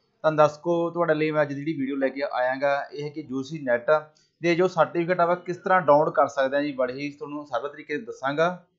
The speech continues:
ਕਿ ਯੂ ਜੀ ਸੀ ਨੈੱਟ ਦੇ ਜਿਹੜੇ certificate ਆ, ਤੁਸੀਂ ਆਸਾਨੀ ਨਾਲ download ਕਰ ਸਕਦੇ ਹੋਗੇ। ਪੂਰੀ process ਵਿੱਚ ਦੱਸਾਂਗਾ, ਤਾਂ video ਨੂੰ ਅਖੀਰ ਤੱਕ ਦੇਖੋ। like and share ਵੱਧ ਤੋਂ ਵੱਧ ਕਰ ਦਿਓ। ਜੇਕਰ first time channel ਤੇ ਆਏ ਹੋ, ਚੈਨਲ ਨੂੰ ਜ਼ਰੂਰ subscribe ਕਰ ਲਓ। ਤਾਂ ਦੋਸਤੋ, ਸਭ ਤੋਂ ਪਹਿਲਾਂ ਤੁਸੀਂ ਇਸ website ਤੇ ਆ ਜਾਣਾ ਜੀ।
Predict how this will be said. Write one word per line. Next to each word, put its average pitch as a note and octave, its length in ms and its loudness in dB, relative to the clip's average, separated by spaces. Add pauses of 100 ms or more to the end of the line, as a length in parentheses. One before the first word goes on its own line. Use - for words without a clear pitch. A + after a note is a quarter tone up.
(460)
ਕਿ F3 80 0
ਯੂ D#3+ 200 -2
ਜੀ F3+ 160 -8
ਸੀ F#3 160 -8
ਨੈੱਟ C#3 220 2
ਦੇ D3+ 100 -2
ਜਿਹੜੇ D#3 140 -4
certificate C3 500 -2
ਆ, C#3 60 4
ਤੁਸੀਂ C3+ 180 -8
ਆਸਾਨੀ A#2+ 300 -6
ਨਾਲ A#2 160 -4
download G#2+ 280 -6
ਕਰ B2+ 120 2
ਸਕਦੇ C3 300 -12
ਹੋਗੇ। C3+ 160 -6
ਪੂਰੀ C3 240 -8
process B2+ 440 -6
ਵਿੱਚ B2+ 140 -18
ਦੱਸਾਂਗਾ, C3+ 580 -4 (220)
ਤਾਂ D3+ 120 6
video C#3 220 0
ਨੂੰ C#3+ 200 -4
ਅਖੀਰ C3 200 -8
ਤੱਕ C3+ 160 -2
ਦੇਖੋ। D3 360 -2
like C3+ 260 0
and C#3+ 120 -6
share C#3 220 -10
ਵੱਧ A2+ 140 0
ਤੋਂ C#3 100 -6
ਵੱਧ D3 120 -2
ਕਰ D3+ 140 2
ਦਿਓ। D#3+ 340 -8 (240)
ਜੇਕਰ E3+ 140 2
first F#3 300 2
time A3 180 0
channel F#3 280 0
ਤੇ F#3 100 0
ਆਏ F#3 60 2
ਹੋ, F3+ 100 0
ਚੈਨਲ E3 220 -2
ਨੂੰ D#3+ 120 -6
ਜ਼ਰੂਰ C#3+ 180 -10
subscribe C3 440 0
ਕਰ G#2+ 160 -6
ਲਓ। F#2 220 -10 (500)
ਤਾਂ B2 140 -2
ਦੋਸਤੋ, C3+ 340 -6 (1000)
ਸਭ D3 120 6
ਤੋਂ F#3+ 140 -2
ਪਹਿਲਾਂ F#3+ 220 4
ਤੁਸੀਂ F#3+ 220 -4
ਇਸ - 160 -16
website C3+ 340 4
ਤੇ D3+ 120 0
ਆ D3 60 6
ਜਾਣਾ D3+ 220 0
ਜੀ। E3+ 240 -6